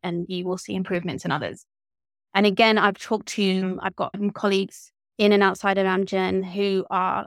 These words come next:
um, particularly involved in, in D E I. I know you've, um, been involved with Yam Sumbunyanwe in, uh, from M S D and his Black Sherpa podcast as well.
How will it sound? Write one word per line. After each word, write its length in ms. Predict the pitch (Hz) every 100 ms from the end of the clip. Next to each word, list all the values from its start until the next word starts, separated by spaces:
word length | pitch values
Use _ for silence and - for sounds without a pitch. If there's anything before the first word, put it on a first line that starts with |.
| -
um, 320 | 185 185 185 - _ _ _ -
particularly 640 | 214 226 196 214 202 202
involved 480 | 202 202 208 202 190
in, 140 | 202 196 -
in 120 | 208
D 300 | 208 202 190
E 40 |
I. 380 | 190 190 190 185 _ - _
I 100 | -
know 120 | 202 202
you've, 340 | 202 196 185
um, 100 | 196
been 140 | 196
involved 340 | 196 180 196 180
with 220 | 196 185 190 _ _ -
Yam 220 | 202 202
Sumbunyanwe 680 | - 196 196 202 208 208 196
in, 200 | 196 190 -
uh, 100 | 196
from 180 | - 202
M 120 | 190
S 120 | 190
D 240 | 240 240
and 100 | 220
his 140 | 196 202
Black 200 | 196 -
Sherpa 320 | 233 214 226
podcast 500 | - 208 - 208 -
as 100 | 202
well. 360 | 208 202 202